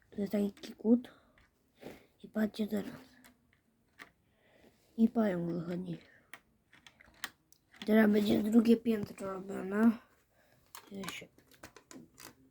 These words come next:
trochę podstawki mam zrobionej. <clears throat> Zrobiłem tutaj oczywiście łódkę taką, dywan tak jakby. Nie, w ten, w, w sumie od zewnątrz to będzie niebieski dom,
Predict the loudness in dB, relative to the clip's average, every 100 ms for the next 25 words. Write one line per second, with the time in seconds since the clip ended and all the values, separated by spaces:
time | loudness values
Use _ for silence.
0 | -20 -10 -10 -4 0 0 -2 -6 -8 -8
1 | -12 -12 -10 -8 -8 -10 -12 -12 -8 -2
2 | 0 -2 _ _ _ _ _ _ _ _
3 | _ _ _ _ 8 10 10 6 _ -20
4 | -20 -20 _ _ _ -16 -12 -8 0 4
5 | 4 2 -2 -4 -4 -6 -6 -6 -6 -8
6 | -4 0 -2 -4 -10 -10 -10 -2 2 2
7 | 2 -4 -2 -4 -4 -10 -14 -14 -12 -10
8 | -2 2 0 -2 -20 _ _ -12 -8 -8
9 | -8 -14 -20 _ -8 -6 -6 -10 -20 _
10 | -20 _ -20 -18 4 12 12 12 10 4
11 | 8 10 10 10 10 10 8 8 6 6
12 | 8 6 4 -2 -2 2 2 2